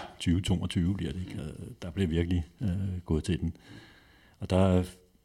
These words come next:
Speaker 1: så vidt jeg husker, spillede vi lidt, altså, vi havde jo fået et nyt, øh, forsvarssystem kørt ind, hvor vi spillede lidt offensivt på,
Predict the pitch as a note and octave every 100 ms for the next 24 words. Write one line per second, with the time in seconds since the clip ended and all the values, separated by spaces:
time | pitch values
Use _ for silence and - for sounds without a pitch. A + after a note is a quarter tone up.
0 | _ _ - _ - _ _ _ - G2+
1 | F2+ G#2 G#2+ F#2+ G#2+ C3 A2 G#2 A#2 A#2+
2 | G#2+ F#2+ A2+ - D3 G#2 F#2+ G2 G#2+ G2+
3 | D#2+ - G2 G2 F#2+ A2+ - - A2+ A2
4 | F#2+ G2 F2+ - - - _ _ - F#3
5 | E3+ C3+ C3 A2+ G2+ G#2+ A2+ - G#2+ -
6 | F#2+ F#2+ - F#2 E2+ F#2 - - _ _
7 | _ _ - F2 E2+ - E2 F2 F2 F#2+
8 | F2 A2 - F#2+ - - F2+ F2 F#2